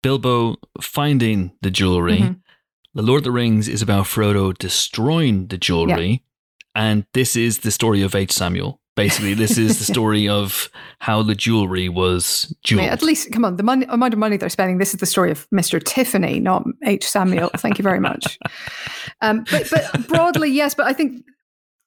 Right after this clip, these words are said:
Speaker 2: and, uh, look, you know my position on prequels is generally anti, but I think there's a lot of stuff here that hasn't been explored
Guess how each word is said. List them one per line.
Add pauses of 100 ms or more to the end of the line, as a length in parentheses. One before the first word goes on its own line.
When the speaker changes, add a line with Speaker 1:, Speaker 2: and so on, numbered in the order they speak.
(440)
Speaker 2:
and,
uh,
look,
you
know
my
position
on
prequels
is
generally
anti,
but
I
think
there's
a
lot
of
stuff
here
that
hasn't
been
explored